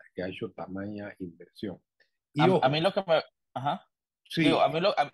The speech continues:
Speaker 2: una, una cuestión que me preocupa mucho es ver cómo aquí, aquí el presidente salió anunciando literalmente que había acuerdo hace, hace varios meses.
Speaker 1: En
Speaker 2: Y
Speaker 1: enero.
Speaker 2: después nos, ajá, en enero, imagínense, casi un año. Y entonces, ho-, hoy en día,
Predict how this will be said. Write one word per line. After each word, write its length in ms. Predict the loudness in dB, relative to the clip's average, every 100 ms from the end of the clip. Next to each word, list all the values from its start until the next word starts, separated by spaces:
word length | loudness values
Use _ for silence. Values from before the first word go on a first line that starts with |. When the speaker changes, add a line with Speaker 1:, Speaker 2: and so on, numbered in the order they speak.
| -4
Speaker 2:
una, 160 | -2 -2
una 160 | -2 -2
cuestión 240 | -4 -6
que 40 |
me 100 | -6
preocupa 340 | -8 -10 -6 -6
mucho 340 | -6 -6 -4
es 180 | -4 -4
ver 260 | -6 -6 -8 _ _ _ _
cómo 720 | -8 -4 0 0 2 -2 -6 _ _ _ _ -20
aquí, 340 | -16 -12 -10 -10
aquí 200 | -12 -12
el 100 | -8
presidente 420 | -10 -8 -10 -8
salió 340 | 0 0 2
anunciando 880 | -2 -2 -4 -4 0 2 2 0 -2
literalmente 720 | -4 -8 -4 -2 -2 -4 -6
que 80 | -4
había 180 | -4 -4
acuerdo 460 | 0 0 2 2
hace, 580 | 0 0 -2 -2 -2 -6 -8
hace 220 | -8 -4
varios 280 | -2 -2 -6
meses. 420 | -8 -8 -10 -16 -18 _ _
Speaker 1:
En 160 | -2 2
Speaker 2:
Y 60 |
Speaker 1:
enero. 240 | 2 4 2
Speaker 2:
después 120 | 2
nos, 240 | 0 -2 -8 -20 _ _
ajá, 240 | 0 2 0
en 120 | 0
enero, 360 | -2 0 -2
imagínense, 480 | -4 -6 -6 -10 -8
casi 240 | -6 -6 -2
un 100 | 0
año. 300 | 0 -4 -10 _ _ _
Y 100 | -6
entonces, 440 | -6 -6 -4 -2 0
ho-, 280 | 0 -2 -8
hoy 320 | -4 -2 -2
en 120 | -4 -4
día, 160 | -4